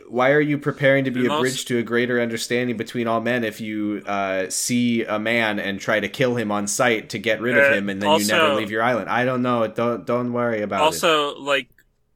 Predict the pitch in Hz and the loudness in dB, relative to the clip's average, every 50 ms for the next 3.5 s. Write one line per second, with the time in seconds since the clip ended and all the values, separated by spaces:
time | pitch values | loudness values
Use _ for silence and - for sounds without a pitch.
0 | _ - - - 160 156 160 170 165 160 165 160 147 147 139 135 - - 117 123 | _ -14 -8 -4 -2 -2 -2 -2 -2 0 -2 0 0 0 0 -2 -2 -2 -6 -6
1 | 127 117 117 104 104 113 - - - 123 120 - 131 127 127 135 143 143 - 151 | -4 -4 -4 -4 -6 -6 -10 -14 -12 -12 -12 -10 -8 -6 -4 -4 -4 -4 -4 -2
2 | 135 127 120 117 110 110 107 90 - 131 117 - 127 120 120 - - 123 113 107 | 0 2 2 2 0 -2 -6 -12 -12 -16 -14 -10 -8 -8 -8 -8 -10 -12 -10 -10
3 | 98 107 107 104 - - - - - | -8 -8 -6 -6 -6 -8 -10 -20 -20